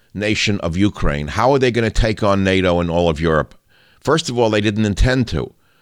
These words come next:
This was a complete reaction to Zelensky lying to the, uh, Ukrainian people and saying, "Now I wanna join nato and put nuclear missiles back on the border with Russia." That's why Russia went into Ukraine.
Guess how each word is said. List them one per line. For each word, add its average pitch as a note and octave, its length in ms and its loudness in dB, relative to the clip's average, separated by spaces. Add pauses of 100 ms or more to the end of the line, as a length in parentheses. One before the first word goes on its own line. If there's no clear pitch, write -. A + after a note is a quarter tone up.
(300)
This - 240 0
was A#2+ 160 0
a A2+ 40 -2
complete A#2+ 440 -2
reaction A#2 720 0 (760)
to A#2+ 80 0
Zelensky A2 640 0
lying G#2+ 640 2 (280)
to A2 180 0
the, F#2 280 -2
uh, F2+ 80 0
Ukrainian G#2+ 640 0
people G#2+ 540 0 (880)
and A2 260 0
saying, B2+ 380 0
"Now A2+ 200 2
I A2+ 80 4
wanna B2 300 2
join F2+ 320 0
nato F2 260 2
and F#2 100 0
put G#2 180 2
nuclear G#2 360 2
missiles G2 380 0
back F2+ 280 -2
on F2 100 -2
the F2 60 0
border F2 280 2
with E2 220 -2
Russia." E2 380 -2 (180)
That's A#2 240 -2
why A#2 140 2
Russia F#2+ 360 0
went F2 180 2
into E2 380 -2 (160)
Ukraine. D#2+ 560 -2